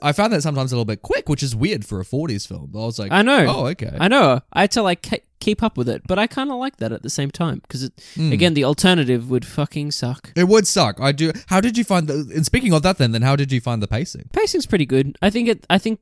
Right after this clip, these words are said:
Speaker 2: going into the third act, that could have been sped up a bit. Like, you know, we know where we're
Speaker 1: Yeah.
Speaker 2: heading.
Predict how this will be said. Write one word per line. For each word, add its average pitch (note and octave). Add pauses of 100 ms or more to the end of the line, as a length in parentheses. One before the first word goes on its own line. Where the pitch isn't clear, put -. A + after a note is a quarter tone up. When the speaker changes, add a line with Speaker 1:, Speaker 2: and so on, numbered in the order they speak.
Speaker 2:
going F3
into F3
the C#3
third C3+
act, C3 (440)
that D3+
could -
have C3+
been C#3
sped C3+
up C3
a C3+
bit. E3+ (100)
Like, C3 (120)
you D3
know, B2+
we D#3+
know F3
where E3+
we're D3+
Speaker 1:
Yeah. D3
Speaker 2:
heading. D3